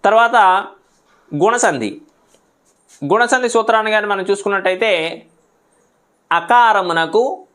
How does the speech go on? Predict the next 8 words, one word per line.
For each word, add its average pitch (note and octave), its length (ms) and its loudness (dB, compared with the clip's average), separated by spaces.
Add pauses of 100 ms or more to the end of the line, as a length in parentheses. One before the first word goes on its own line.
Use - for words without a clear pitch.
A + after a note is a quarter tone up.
(240)
ఈ, G3+ 160 -2 (500)
ఊ, - 20 4 (320)
రూలు A3 300 2 (100)
పరమైనప్పుడు D#3 640 -2 (580)
క్రమముగా E3 600 0 (720)
ఏ, E3 100 -2 (680)
ఓ, D#3 40 2 (880)
అర్లు G#3 340 0